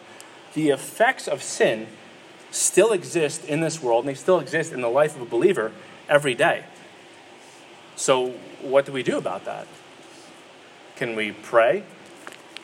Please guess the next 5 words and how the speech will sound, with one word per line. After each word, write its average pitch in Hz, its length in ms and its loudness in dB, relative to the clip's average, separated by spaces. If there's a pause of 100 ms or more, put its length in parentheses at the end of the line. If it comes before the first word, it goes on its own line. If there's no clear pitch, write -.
(920)
Can 113 200 -8
we 113 260 -6 (220)
<laughs> - 240 -20
read 143 220 2
scripture? 190 580 0